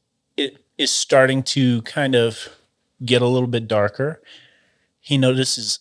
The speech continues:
a cave off in the distance that looks like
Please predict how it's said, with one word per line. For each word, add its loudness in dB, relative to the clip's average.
a -10
cave -2
off 0
in -4
the -4
distance -8
that 2
looks -4
like -2